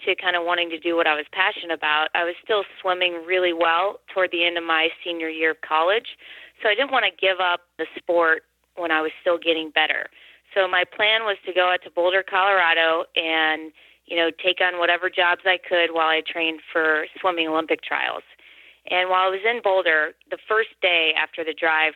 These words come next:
from New Haven, Connecticut to Boulder, Colorado, I had a Dale's Pale Ale, and I ended up meeting the owner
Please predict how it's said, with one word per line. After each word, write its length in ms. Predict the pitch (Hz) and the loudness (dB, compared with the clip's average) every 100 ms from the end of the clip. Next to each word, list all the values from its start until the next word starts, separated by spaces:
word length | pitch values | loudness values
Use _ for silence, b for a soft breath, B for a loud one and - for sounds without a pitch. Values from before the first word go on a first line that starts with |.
| - | -4
from 180 | 160 | -6
New 140 | 160 165 | -4 -2
Haven, 300 | 170 160 151 | 0 0 -4
Connecticut 580 | - 156 156 160 151 - | -4 -2 0 0 -2 -6
to 80 | 160 | -6
Boulder, 320 | 160 160 160 | -2 0 0
Colorado, 720 | - 160 156 151 143 143 151 B B B B B - | 0 0 0 0 0 0 -4 B B B B B -2
I 40 | |
had 200 | 180 180 | 0 2
a 60 | 175 | 2
Dale's 340 | 175 180 190 - | 2 0 0 -6
Pale 320 | 202 185 185 | -2 0 2
Ale, 460 | 175 160 160 165 - _ _ | 2 2 0 -2 -6 _ _
and 460 | 175 165 165 160 156 175 | 0 2 2 0 -4 -4
I 140 | 165 | -2
ended 220 | 190 190 175 | -2 -2 -2
up 140 | 165 | -2
meeting 480 | 175 190 185 170 170 | -4 -2 0 0 -2
the 180 | 160 170 | -4 0
owner 480 | 185 190 160 160 | 2 2 2 -2